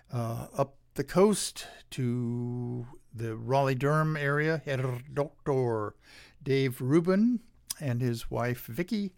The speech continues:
And, uh, on Long Island, uh, Geraldine Goldfinger. Uh, it, if you tune in to this, uh, well,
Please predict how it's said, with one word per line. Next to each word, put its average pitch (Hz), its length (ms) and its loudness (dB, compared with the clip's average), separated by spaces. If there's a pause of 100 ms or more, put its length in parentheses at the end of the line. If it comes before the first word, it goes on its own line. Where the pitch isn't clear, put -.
(640)
And, 131 480 0
uh, 131 140 2
on 190 320 4
Long 180 320 4
Island, 135 720 0
uh, 113 160 -2
Geraldine 127 520 -2
Goldfinger. 110 960 -6 (400)
Uh, 110 280 -10 (640)
it, 127 160 -8 (640)
if - 480 -4
you 139 120 -2
tune 139 340 0
in 135 300 2
to 123 160 -4
this, 113 680 -4
uh, 107 260 -6 (180)
well, 170 200 -10